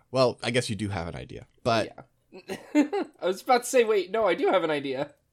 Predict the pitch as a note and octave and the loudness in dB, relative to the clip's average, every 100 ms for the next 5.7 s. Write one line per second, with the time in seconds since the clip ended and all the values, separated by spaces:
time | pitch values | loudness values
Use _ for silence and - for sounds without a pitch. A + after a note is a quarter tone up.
0 | _ _ _ _ _ _ _ _ _ _ | _ _ _ _ _ _ _ _ _ _
1 | - - A#2 E3+ G#4+ B4+ - G#4 A4 G#4+ | -20 -14 -10 -6 -2 -4 4 4 6 0
2 | G4+ - G#4 A4+ F#4+ - - _ _ F3+ | 0 -2 -2 0 0 -4 -10 _ _ -4
3 | D3 C3+ A#2 G#2 G#2+ G#2+ - _ _ _ | 0 0 0 -2 -2 -4 -8 _ _ _
4 | _ _ _ - - - - _ _ _ | _ _ _ -16 -16 -16 -20 _ _ _
5 | _ _ _ _ D3+ A3 | _ _ _ _ -6 -6